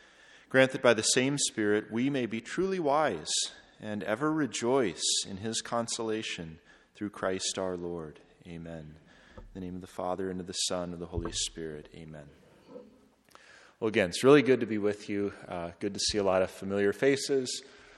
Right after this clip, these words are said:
uh, from Saint Teresa's and from some of my past assignments. Um, for those who I may not have met or we don't know each other, uh, Father Chris Goodwin, um, I'm vicar for clergy for the Diocese of Lincoln, which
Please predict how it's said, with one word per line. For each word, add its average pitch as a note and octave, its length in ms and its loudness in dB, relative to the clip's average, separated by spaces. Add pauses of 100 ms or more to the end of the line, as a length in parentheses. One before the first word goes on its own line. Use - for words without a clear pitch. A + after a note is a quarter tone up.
(280)
uh, E2+ 360 -8
from F2+ 280 -6
Saint - 240 -6
Teresa's A2+ 580 -2
and F2+ 260 -10 (120)
from F#2 340 -10 (100)
some G2+ 240 -4
of F#2+ 80 -4
my F#2 260 2 (480)
past - 380 2
assignments. G#2+ 640 2 (160)
Um, F2 300 -6 (320)
for B2 100 -4
those C3+ 300 6
who A2+ 360 4
I G2+ 80 2
may A#2 160 2
not G#2+ 200 6
have F#2+ 140 -4
met G2 240 0
or F#2 180 -4
we G2 140 -8
don't G2+ 240 -4
know G2+ 140 0
each G2 200 -2
other, A2 500 4
uh, E2+ 200 -10 (100)
Father G#2 220 6
Chris - 300 4
Goodwin, C3+ 400 10 (680)
um, F2+ 400 0 (280)
I'm G2 200 -4
vicar C#3+ 260 6
for C3 160 0
clergy D#3+ 480 10 (260)
for B2 240 0
the A2 120 -2
Diocese A2 520 2
of G2+ 100 -2
Lincoln, A2 380 2
which - 360 -4